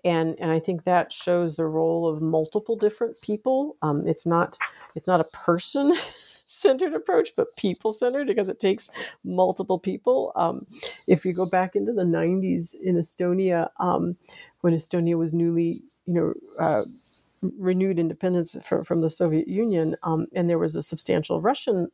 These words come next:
population, Russian speakers in Estonia. Um, you know, some of them had been born there and grown up there, um, during the Soviet times. Uh, and, and Estonia was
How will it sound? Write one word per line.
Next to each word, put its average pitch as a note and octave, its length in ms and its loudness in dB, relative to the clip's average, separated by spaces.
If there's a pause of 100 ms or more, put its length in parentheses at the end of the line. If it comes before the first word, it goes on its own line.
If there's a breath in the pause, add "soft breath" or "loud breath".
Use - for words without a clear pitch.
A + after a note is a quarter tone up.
population, - 800 -2 (340 soft breath)
Russian E3 240 2
speakers F#3+ 600 0
in E3 220 0
Estonia. D#3 680 -2 (120)
Um, E3 340 0
you F3 120 0
know, E3+ 120 0
some F3 240 -2
of E3+ 80 0
them E3+ 160 -2
had E3 140 0
been D#3+ 160 0
born F3+ 380 0
there E3 220 -2
and E3 100 -4
grown D3 180 2
up G#3+ 200 0
there, D#3 340 0 (560 loud breath)
um, D#3+ 400 -2 (340)
during E3 220 4
the D#3 80 0
Soviet D3+ 400 0
times. C3+ 560 0 (100)
Uh, D#3 260 2 (560 loud breath)
and, F#3 360 0
and F#3+ 160 0
Estonia F3+ 640 0
was E3+ 220 -2